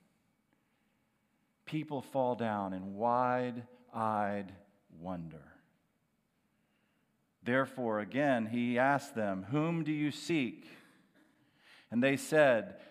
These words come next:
"Jesus the Nazarene." Jesus answered, "I said to you that I am he,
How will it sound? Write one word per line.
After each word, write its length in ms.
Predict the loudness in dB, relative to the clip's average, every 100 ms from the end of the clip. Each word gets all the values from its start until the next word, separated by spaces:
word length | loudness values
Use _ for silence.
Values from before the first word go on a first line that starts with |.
| -16
"Jesus 1000 | -10 -2 0 0 0 4 4 4 -4 -16 -20 -8
the 160 | 0 4
Nazarene." 1080 | 6 6 4 2 2 4 2 2 -2 -8 -18 -20 _ _ _ _ _ _ -20 _
Jesus 560 | -6 0 2 2 0 0
answered, 480 | 2 2 2 0 4
"I 200 | 4 4
said 680 | 2 2 6 6 4 -6 -12
to 120 | -8
you 300 | -6 -4 -2
that 240 | 2 2 6
I 220 | 6 8
am 240 | 6 4
he, 480 | 2 0 2 0 -2